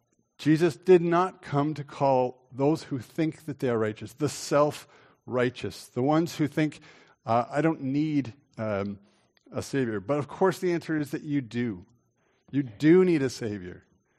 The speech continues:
And so the appeal is to you to, uh, in humility,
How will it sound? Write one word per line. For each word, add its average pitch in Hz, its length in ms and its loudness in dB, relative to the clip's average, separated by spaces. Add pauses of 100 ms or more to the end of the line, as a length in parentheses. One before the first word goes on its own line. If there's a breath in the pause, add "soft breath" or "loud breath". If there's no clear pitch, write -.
(520)
And 107 140 -6
so 139 220 2
the 139 140 0
appeal 175 400 4
is 151 140 -2
to 139 200 -2
you 143 300 2
to, 113 320 -2 (480 loud breath)
uh, 104 340 0 (320)
in 131 200 -4
humility, 123 800 -2